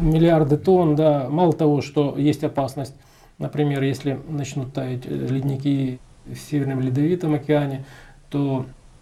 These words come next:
возможно, изменится плотность океана, так как он станет более опресненным,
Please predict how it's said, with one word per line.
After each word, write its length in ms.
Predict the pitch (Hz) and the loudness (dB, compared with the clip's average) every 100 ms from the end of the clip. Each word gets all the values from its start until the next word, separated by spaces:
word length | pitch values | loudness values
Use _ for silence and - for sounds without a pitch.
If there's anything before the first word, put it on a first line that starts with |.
| - - - - | -20 -20 -20 -10
возможно, 420 | 135 131 151 139 127 | -2 2 2 2 2
изменится 400 | 131 139 127 131 | 2 0 -2 -4
плотность 580 | 143 127 127 110 - - - - - - | -2 -2 -2 -6 -12 -20 -20 -20 -18 -10
океана, 680 | 127 131 143 190 185 156 143 - - - 131 | -8 -2 0 2 0 -2 -6 -16 -20 -16 -6
так 120 | 139 | -6
как 120 | 123 | -4
он 100 | 131 | -6
станет 280 | 127 143 131 | -4 -4 -2
более 240 | 127 131 127 | -2 -2 -2
опресненным, 580 | 139 139 147 135 123 | -4 -4 -2 -2 -2